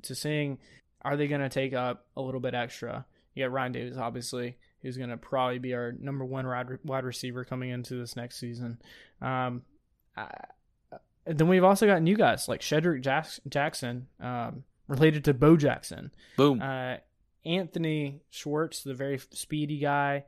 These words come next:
Speaker 1: Um, I've heard some talk about him maybe being our speed sweep guy in the absence of Eli Stove. Maybe.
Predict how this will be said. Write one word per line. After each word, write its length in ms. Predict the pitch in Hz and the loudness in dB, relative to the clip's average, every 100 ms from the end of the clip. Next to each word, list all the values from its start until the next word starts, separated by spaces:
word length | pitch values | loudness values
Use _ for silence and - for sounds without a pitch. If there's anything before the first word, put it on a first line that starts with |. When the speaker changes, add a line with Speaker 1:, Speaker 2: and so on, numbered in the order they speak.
| _ _ _ - | _ _ _ -8
Speaker 1:
Um, 480 | 135 131 127 127 131 _ _ _ _ - - | -6 -4 -4 -6 -12 _ _ _ _ -16 -6
I've 160 | 139 | -2
heard 180 | 175 175 | 0 0
some 300 | 190 185 165 - | 0 -2 -2 4
talk 300 | 165 175 180 | 6 6 4
about 220 | 170 165 | 0 2
him 180 | 175 160 | 0 0
maybe 340 | 156 175 170 | 0 0 0
being 360 | 160 165 165 160 | 0 0 -2 -2
our 320 | 127 139 139 | 0 0 0
speed 360 | - - 165 | -2 0 0
sweep 280 | 156 160 156 | 2 0 2
guy 280 | 160 160 160 | 2 4 4
in 200 | 139 139 | 2 -2
the 80 | 131 | -2
absence 480 | 131 139 - 139 135 | -2 -2 -4 -6 -2
of 240 | 131 123 | -4 -4
Eli 340 | - 139 139 131 | -6 -4 -2 -4
Stove. 520 | - 131 147 160 - _ _ _ - | -2 -2 -2 -4 -8 _ _ _ -8
Maybe. 460 | 131 165 262 285 | -4 -2 -2 -4